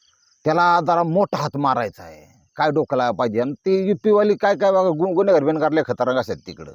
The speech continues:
हा, ते शंभर रुपयासाठी चाकू मारणारे गुन्हेगार तिकडं. तेव्हा म्हणलं, "एक आयडिया देतो, तेवढं तू डोकं लाव. तो हॉटेल जे बुक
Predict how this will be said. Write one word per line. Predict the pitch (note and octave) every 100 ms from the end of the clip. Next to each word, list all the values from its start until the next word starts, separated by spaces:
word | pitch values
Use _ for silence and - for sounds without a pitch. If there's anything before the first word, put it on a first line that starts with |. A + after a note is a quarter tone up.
| -
हा, | -
ते | - _ C#3+
शंभर | G3 G#3 G3+
रुपयासाठी | F3 F3 D#3 D3
चाकू | C#3+ C#3
मारणारे | B2+ A#2 A#2+
गुन्हेगार | A2+ A#2+ G2+
तिकडं. | E2+ D#2 D#2 - _ _ _ _ _ _ _ -
तेव्हा | E3 G3
म्हणलं, | F#3+ F3+
"एक | F#3 E3+
आयडिया | D#3+ D3
देतो, | B2 F#2+ E2+ _ _ _ _ E3
तेवढं | E3+ C#3+
तू | D#3 D#3
डोकं | D#3+ E3
लाव. | D#3+ - _ _ _ _ _ _ _ _ _ _ _ _ _ _ _ _ _ - - - - - - C6+ _ -
तो | G3
हॉटेल | E3 C#3 F3 F3
जे |
बुक | E3+ F3